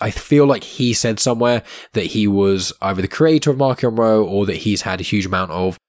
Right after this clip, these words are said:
uh, influence into Marchion Ro. Obviously, he wrote Light of the Jedi, which is when Marchion Ro first appeared, and he's writing Eye of the Storm, which is kinda like the origin story of Marchion Ro. I've just said his name so many times. But, um, he's a really, really good antagonist, and in this, I think he gets the most amount of page time, I believe.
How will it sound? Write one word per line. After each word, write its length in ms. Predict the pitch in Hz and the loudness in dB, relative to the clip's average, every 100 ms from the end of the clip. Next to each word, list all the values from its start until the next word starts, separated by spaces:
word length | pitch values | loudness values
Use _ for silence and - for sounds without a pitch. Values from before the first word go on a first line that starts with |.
| - | -10
uh, 160 | 90 87 | -6 -4
influence 520 | 127 113 127 117 - | -4 0 0 0 -2
into 100 | 107 | -2
Marchion 380 | 113 104 113 107 | 0 0 -2 2
Ro. 240 | 110 107 - - | 2 2 -2 -2
Obviously, 260 | 139 120 120 | 0 0 0
he 60 | |
wrote 220 | 110 107 | 0 0
Light 160 | 101 92 | 0 -2
of 60 | 92 | -2
the 60 | |
Jedi, 460 | 117 104 104 101 95 | 0 2 2 2 0
which 160 | 92 | -4
is 60 | 95 | -4
when 280 | 95 87 87 _ - | -4 -4 -8 _ -8
Marchion 340 | 107 98 101 | -4 -4 -4
Ro 140 | 95 92 | -4 -2
first 260 | 95 87 | -2 -4
appeared, 300 | 92 101 95 | -2 0 0
and 160 | 95 95 | -2 -4
he's 120 | 92 | -2
writing 220 | 101 92 | -2 -2
Eye 80 | 90 | -4
of 100 | 87 | -4
the 80 | 95 | -4
Storm, 300 | - 104 98 | -2 0 0
which 180 | 98 - | -2 -4
is 60 | |
kinda 160 | - 90 | -2 -2
like 160 | 90 - | -4 -6
the 80 | |
origin 400 | - 104 98 98 | -4 -2 -2 -2
story 340 | - 107 98 95 | -2 0 2 2
of 160 | 98 | -2
Marchion 440 | 104 104 - 110 104 | 0 -2 -2 -6 -2
Ro. 200 | 107 104 - - - | 0 -2 -6 -16 -8
I've 80 | 104 | -4
just 140 | - | -4
said 80 | 87 | -4
his 100 | 90 | -4
name 160 | 85 | -4
so 160 | 85 95 | -4 -4
many 100 | 90 | -4
times. 320 | 95 90 90 - - | -4 -6 -6 -12 -4
But, 320 | 120 110 - | -2 0 0
um, 280 | 110 104 - - | 0 -2 -10 -2
he's 160 | 135 | 0
a 20 | |
really, 320 | 123 139 139 131 | 4 4 6 6
really 220 | 123 117 | 4 2
good 280 | 113 107 101 | 2 0 0
antagonist, 600 | 98 98 95 92 95 - 98 | -6 -4 -6 -4 -4 -4 -6
and 100 | 104 | -4
in 140 | 107 | -2
this, 220 | 101 95 | -2 -2
I 80 | 95 | -4
think 200 | - 95 | -6 -4
he 80 | 98 | -4
gets 220 | 95 - | -4 -4
the 80 | 101 | -4
most 380 | 98 104 101 98 | -2 -2 -2 -4
amount 240 | 92 92 | -6 -6
of 100 | 80 | -10
page 340 | - 95 82 | -6 -4 -4
time, 340 | - 82 80 82 | -6 -4 -6 -6
I 80 | - | -8
believe. 540 | 80 85 85 80 80 | -4 -4 -2 -4 -6